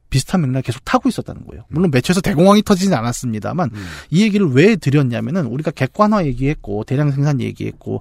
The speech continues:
Speaker 2: 음.
Speaker 1: 이런 것들이 산업으로부터 체제로부터 많은 영향을 받았다라고 말씀을 드렸잖아요.
Speaker 2: 네.
Speaker 1: 오, 객관적인 세계, 객관적인 이미지의 시대라고 하는 배경은 그러면 얼마나 그 객관이라는 틀 안에서 객관적이냐라는 질문을 할 수 있다는 겁니다.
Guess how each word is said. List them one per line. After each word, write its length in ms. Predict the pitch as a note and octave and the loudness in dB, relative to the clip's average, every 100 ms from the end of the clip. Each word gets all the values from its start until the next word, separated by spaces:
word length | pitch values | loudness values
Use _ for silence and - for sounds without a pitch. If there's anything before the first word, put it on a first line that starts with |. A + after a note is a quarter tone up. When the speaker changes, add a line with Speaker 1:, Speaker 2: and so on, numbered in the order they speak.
| - | -6
Speaker 2:
음. 120 | E2+ - | -12 -8
Speaker 1:
이런 160 | C3 C3 | -6 -4
것들이 240 | B2 B2+ | -4 -4
산업으로부터 840 | D3+ - A#3+ A#3+ G3 F3 A#2+ - | -2 2 2 2 2 -2 -2 -4
체제로부터 540 | F#3+ - G#3+ G3+ F#3 G3 | -4 -2 -2 -2 -2 -2
많은 300 | C3 A2+ D3 | -2 -2 -2
영향을 360 | A2 B2+ F3 | 0 0 0
받았다라고 600 | F3 - D3 - A#3 A3 | -2 -4 -6 -4 -2 0
말씀을 400 | D#3 G#2 - A2+ | -2 -4 -6 -8
드렸잖아요. 540 | A2+ B2 A2 - - A1 - | -8 -6 -8 -8 -12 -14 -6
Speaker 2:
네. 180 | F2 C2+ - - - | -6 -6 -12 -20 -12
Speaker 1:
오, 380 | C3+ D#3+ F#3+ G3+ | -6 2 4 4
객관적인 760 | - B2 - B3 A#3+ A3+ A#3 | 2 -2 2 4 4 4 2
세계, 320 | A3 G#3 G3+ G#3 | 2 2 2 2
객관적인 580 | D3 - A3 G3+ G3+ | 0 2 2 4 4
이미지의 380 | D#3+ E3 F3 F3 | 4 4 2 0
시대라고 1000 | E3 - G3 C3+ - - _ B2+ D#3+ G3 | -2 2 2 2 -2 -20 _ 0 2 4
하는 260 | G3+ B3 A3 | 4 2 2
배경은 560 | B2 B2 C#3 D3 A3 A#2 _ _ _ _ _ _ | 2 2 2 2 0 -4 _ _ _ _ _ _
그러면 220 | - A3 - | -4 -4 -2
얼마나 420 | A#2+ D#3+ C#4+ C#4+ | 0 2 4 2
그 140 | - | 0
객관이라는 680 | F3+ B2+ - A#3 A3 G3+ F#3 | 0 -2 2 4 4 4 2
틀 180 | - - | -2 0
안에서 180 | B3 G3+ | 0 0
객관적이냐라는 840 | - - A#3 D4+ D4 C#4 A3+ F#3+ F3 | -8 -4 0 2 4 4 4 2 0
질문을 360 | C3 C3 B2+ | -2 -2 0
할 80 | E3+ | -2
수 120 | - | -6
있다는 280 | G2+ G#2+ G2 | -8 -10 -10
겁니다. 340 | - D#2 - | -16 -16 -18